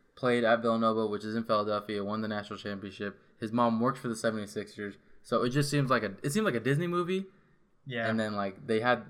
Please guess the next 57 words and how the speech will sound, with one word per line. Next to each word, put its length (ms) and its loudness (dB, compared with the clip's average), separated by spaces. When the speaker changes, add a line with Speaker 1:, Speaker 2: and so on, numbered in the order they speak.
Speaker 1:
they, 180 0
they 120 2
drafted 380 4
him 120 0
initially, 540 -2
and 80 -4
then 120 -4
they 100 -2
had, 220 2
like, 160 0
the 80 -2
good 120 0
old 200 -2
five 260 2
minutes 340 -6
where 160 -2
they 140 -2
interviewed 380 -4
him. 220 -6
His 120 -8
mom 260 6
was 120 0
there 160 4
too. 320 0
They 60 -8
talked 200 2
about 180 2
how 160 4
his 80 -6
mom 280 -4
worked 180 -6
there. 80 -4
His 80 -4
mom 160 2
was 100 -2
literally 220 0
on 200 -4
camera, 440 -4
uh, 300 -2
talking 360 0
about, 180 2
"Oh, 300 2
we're 80 -2
so 160 -2
happy, 220 0
we're 100 -6
so 160 -4
happy, 320 -2
we're 80 -10
so 160 -8
happy." 380 -4
And 160 -6
then 420 -4
next 220 -2
thing 120 0
you 80 0
know, 320 -2